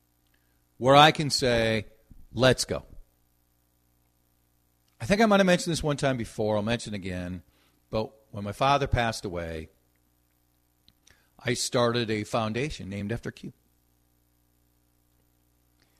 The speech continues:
And we have given out money to various organizations throughout the state.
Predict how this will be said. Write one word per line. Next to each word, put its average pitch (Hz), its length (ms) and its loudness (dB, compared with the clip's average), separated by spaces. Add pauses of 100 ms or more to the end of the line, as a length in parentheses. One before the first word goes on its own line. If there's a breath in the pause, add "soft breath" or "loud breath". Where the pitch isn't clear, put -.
(540)
And 110 640 -6 (920)
we 127 280 0
have 120 440 -2 (640)
given 139 280 2
out 135 200 2
money 101 420 -6 (760)
to - 100 -10
various 117 800 -2 (600)
organizations 101 1200 -4 (280)
throughout 104 260 -6
the 87 80 -14
state. - 360 -14